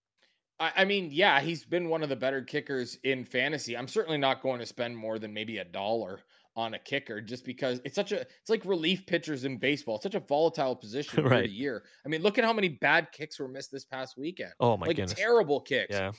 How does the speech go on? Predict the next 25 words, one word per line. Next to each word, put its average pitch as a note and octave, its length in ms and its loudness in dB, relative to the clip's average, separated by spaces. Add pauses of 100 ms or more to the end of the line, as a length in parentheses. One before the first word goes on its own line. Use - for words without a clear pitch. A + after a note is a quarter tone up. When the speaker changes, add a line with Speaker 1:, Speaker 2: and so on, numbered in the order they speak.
(220)
Speaker 1:
You F3+ 100 4
know, E3 160 6
and, F3 240 6
and, F3 220 2
like, F3 140 4
a F3 60 4
guy G3+ 180 6
like F#3+ 140 6
Evan F#3+ 240 2
McPherson, F#3+ 560 0
who D#3 120 -4
you E3+ 120 -4
think F3 280 -2
is C#3+ 120 -2
pretty G3+ 300 0
much D#3+ 300 -2
automatic, D3 720 0 (300)
is D#3+ 180 0
missing F#3+ 380 -2
basically F3 460 -2
a C#3 60 2
chip B3 320 2
shot C#3 360 -2
for C3+ 100 -6
him C#3 340 -6